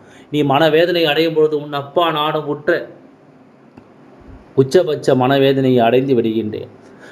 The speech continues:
மற்றவர்களுக்கு ஒன்றுமே செய்ய நினைக்காது என் குழந்தைக்கு எது நடந்தாலும் நல்லதாகவே நடக்க வேண்டும் என்ற எண்ணம் கொண்ட உன் அப்பா உனக்காக அனைத்தையும் மாற்றிக் கொடுப்பேன் என்பதை நீ நினைவில் வைத்து கொள்ள வேண்டும்.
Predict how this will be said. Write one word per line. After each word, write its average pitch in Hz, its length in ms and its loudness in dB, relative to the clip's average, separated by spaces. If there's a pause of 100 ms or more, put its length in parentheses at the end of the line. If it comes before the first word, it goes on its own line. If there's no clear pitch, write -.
(100)
மற்றவர்களுக்கு 131 640 2
ஒன்றுமே 139 500 2
செய்ய 143 300 0
நினைக்காது 131 600 2
என் 117 200 0
குழந்தைக்கு 131 520 0
எது 117 180 2
நடந்தாலும் 127 580 2
நல்லதாகவே 127 580 2
நடக்க 110 320 -2
வேண்டும் 110 420 -4
என்ற 104 120 -6 (180)
எண்ணம் 131 300 -4
கொண்ட 117 280 -2
உன் 107 240 -8
அப்பா 113 280 -2 (560)
உனக்காக 127 600 2
அனைத்தையும் 131 680 -2
மாற்றிக் 123 380 -2
கொடுப்பேன் 117 420 -2
என்பதை 123 480 -2
நீ 120 160 -6
நினைவில் 123 400 -2
வைத்து - 240 -8
கொள்ள - 300 -12
வேண்டும். - 340 -16